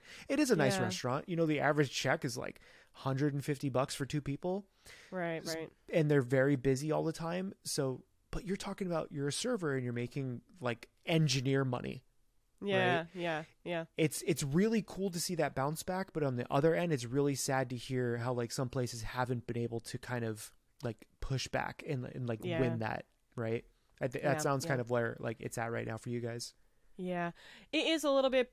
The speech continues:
Speaker 2: but I think the good news is people are coming back, and I think that a lot of business here are really, really excited about that. I'm really excited about that. As
Speaker 1: I'm
Speaker 2: much as
Speaker 1: really
Speaker 2: I've really
Speaker 1: excited about that.
Speaker 2: Yeah, yeah. As much as I've loved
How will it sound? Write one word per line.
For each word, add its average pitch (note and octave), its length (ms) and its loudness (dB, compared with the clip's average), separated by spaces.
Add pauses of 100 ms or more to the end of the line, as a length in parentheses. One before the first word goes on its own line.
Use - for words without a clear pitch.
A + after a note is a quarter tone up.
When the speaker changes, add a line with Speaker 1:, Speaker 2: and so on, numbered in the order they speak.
Speaker 2:
but C#4 300 8
I B3+ 60 0
think D4 160 -2
the B3+ 60 -2
good B3 180 2
news A#3+ 280 0
is A#3 500 0 (100)
people A#3 340 -2
are A3 200 8
coming A#3+ 300 0
back, G3+ 460 4
and F#3 500 0 (320)
I F#3+ 340 4
think B3+ 220 -6
that G#3 220 -2
a F#3+ 60 0
lot F3+ 200 0
of F3+ 60 -4
business F#3 340 -8
here F#3+ 140 -2
are E3+ 120 -2
really, F#3+ 580 -2
really E3+ 420 -4
excited E3+ 420 -4
about E3 240 -4
that. E3 240 -2 (400)
I'm C4+ 280 8
really B3 240 6
excited A3+ 380 0
about G#3+ 280 -2
that. G#3 280 0 (240)
As A#3 120 2
Speaker 1:
I'm G#3+ 80 6
Speaker 2:
much C4 40 6
as C4 60 0
Speaker 1:
really D#3 160 6
Speaker 2:
I've - 20 4
really B2+ 120 2
Speaker 1:
excited B2 240 2
about A#2 200 -2
that. A#2 220 -4 (140)
Speaker 2:
Yeah, A#3+ 380 8 (220)
yeah. A#3+ 240 8
As A#3+ 100 4
much D#4+ 160 -2
as F4+ 80 -4
I've F4 160 -2
loved A3+ 400 4